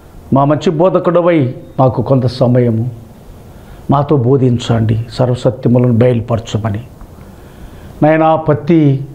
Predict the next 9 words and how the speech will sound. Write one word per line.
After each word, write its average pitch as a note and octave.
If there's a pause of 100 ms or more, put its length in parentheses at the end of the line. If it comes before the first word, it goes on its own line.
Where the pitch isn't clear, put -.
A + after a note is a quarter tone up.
(100)
హృదయము C3 (760)
విని E3 (340)
గ్రహించడానికి C#3+
కృప A2+
అనుగ్రహించండి. G#2 (1160)
మీరు C#3+
బోధించిన D#3 (520)
ప్రతి F3+
మాట D3+